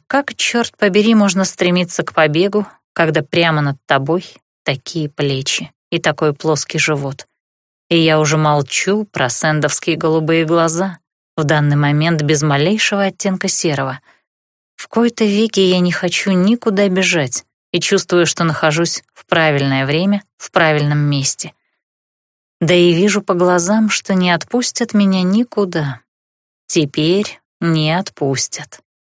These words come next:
И я запрокидываю голову и приоткрываю рот, чтобы снова встретить его поцелуй — и некоторое время веду себя пассивно, предоставляя Сэнду возможность избавить меня от одежды,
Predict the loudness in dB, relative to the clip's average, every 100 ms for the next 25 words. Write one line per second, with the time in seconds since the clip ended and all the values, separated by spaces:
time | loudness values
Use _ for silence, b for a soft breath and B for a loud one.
0 | _ _ _ _ _ _ _ _ _ -2
1 | 2 4 2 2 0 0 2 4 4 4
2 | 2 2 2 0 -2 0 -2 -2 -2 2
3 | 2 2 0 -4 -10 -12 -6 -2 -2 -2
4 | 0 0 -2 -2 -2 -2 -4 -2 -2 -4
5 | -2 0 0 -2 -6 b b b _ -2
6 | 2 2 2 0 2 4 4 4 4 4
7 | 2 2 0 2 0 0 0 0 -2 -4
8 | _ -2 0 0 0 0 2 2 2 0
9 | 0 2 2 2 2 0 -2 -2 -2 2
10 | 4 4 2 0 0 0 0 0 0 0
11 | -4